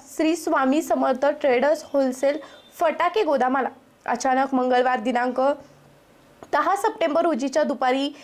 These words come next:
एक ते दीड वाजेच्या दरम्यान भीषण आग लागली. आगीमध्ये फटाक्यांचे व इतर साहित्यांचं मोठ्या प्रमाणात नुकसान झालं. त्यात एक कामगार भाजला असून आणखी काही कामगार या गोडाऊनमध्ये अडकल्याची भीती व्यक्त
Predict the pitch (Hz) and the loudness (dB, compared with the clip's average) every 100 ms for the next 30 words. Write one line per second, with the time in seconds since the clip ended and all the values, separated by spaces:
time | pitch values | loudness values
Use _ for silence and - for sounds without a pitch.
0 | - _ 302 381 - 403 311 277 381 403 | -20 _ -2 -2 0 0 0 2 2 2
1 | 285 285 285 262 285 262 277 285 277 - | 0 0 0 0 2 2 0 -2 -2 -2
2 | 277 214 202 202 233 - - - - - | -2 -2 -4 -6 -8 -16 -20 -20 -8 -2
3 | 233 220 240 226 262 277 254 254 294 294 | 0 2 2 2 2 0 0 0 0 0
4 | 277 233 - - 311 - 320 311 403 427 | -2 -6 -8 -6 -4 0 0 0 0 0
5 | 349 302 - 285 269 311 320 294 254 269 | -2 -2 0 -2 0 0 0 0 -2 -2
6 | 247 240 240 269 262 - 202 202 - 226 | 0 0 0 0 -2 -2 -6 -6 -4 -4
7 | - - - - - 240 240 254 247 240 | -4 -14 -20 -8 -2 0 0 0 0 -2
8 | 233 233 254 240 214 233 220 233 269 - | 0 0 0 -2 -4 0 0 -2 -8 -10
9 | - - 285 285 277 415 349 330 339 277 | -18 -4 -2 0 0 0 0 0 0 0
10 | 262 269 285 294 285 254 269 302 302 294 | 2 0 2 0 2 2 2 2 2 2
11 | 311 262 247 262 247 - 262 302 262 262 | 0 0 0 0 -2 -2 -2 -2 -2 -4
12 | - - 254 320 320 | -8 -6 -2 -2 0